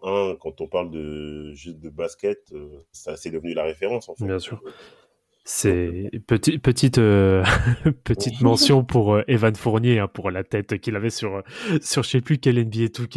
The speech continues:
Speaker 2: là, où il avait une tête hyper dégueulasse, là.
Speaker 1: Je crois que c'était sur le dix-neuf.
Speaker 2: Ouais, je sais plus, ouais. Mais il y a ça, mais
Speaker 1: Sur
Speaker 2: en
Speaker 1: le
Speaker 2: effet,
Speaker 1: dix-neuf.
Speaker 2: c'est que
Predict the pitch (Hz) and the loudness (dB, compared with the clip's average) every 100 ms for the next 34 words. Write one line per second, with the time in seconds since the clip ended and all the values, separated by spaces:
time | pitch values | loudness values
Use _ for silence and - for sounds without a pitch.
0 | 135 117 95 95 107 101 101 101 104 104 | -2 -2 -6 -8 -8 -8 -6 -6 -6 -6
1 | 113 - 110 113 107 95 98 107 107 - | -6 -4 -2 -2 0 -2 0 0 -2 -4
2 | 85 _ _ - 98 - 82 80 80 80 | -14 _ _ -10 -10 -8 -12 -10 -8 -8
3 | 76 78 85 80 76 _ - 107 107 104 | -10 -10 -10 -10 -12 _ -10 -4 -2 -2
4 | 98 95 - 92 - 95 90 87 90 90 | -4 -8 -10 -12 -8 -8 -8 -10 -10 -6
5 | 95 - 139 120 98 98 110 123 165 123 | -4 2 2 4 2 2 2 4 4 4
6 | - 107 - 110 | 2 -2 0 0